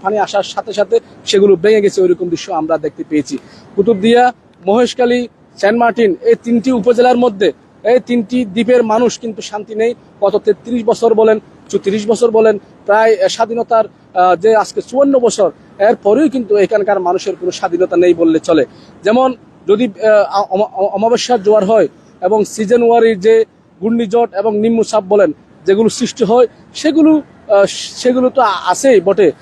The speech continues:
কিন্তু পাশাপাশি যে অমাবস্যার জোয়ারের পানিতেও তারা, আহ, তা-, তাদের ঘর বাড়ি তলিয়ে যে-, যেতে হয়, সেরকম দৃশ্য আমরা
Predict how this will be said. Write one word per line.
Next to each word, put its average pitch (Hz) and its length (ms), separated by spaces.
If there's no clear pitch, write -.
কিন্তু 247 360
পাশাপাশি 247 440
যে 226 100
অমাবস্যার 226 480
জোয়ারের 233 300
পানিতেও 294 440
তারা, 190 220
আহ, 165 340
তা-, 175 180
তাদের 190 260
ঘর 190 200
বাড়ি 202 300
তলিয়ে 165 220
যে-, 147 340
যেতে 147 200
হয়, 139 140
সেরকম 214 380
দৃশ্য 202 220
আমরা 190 360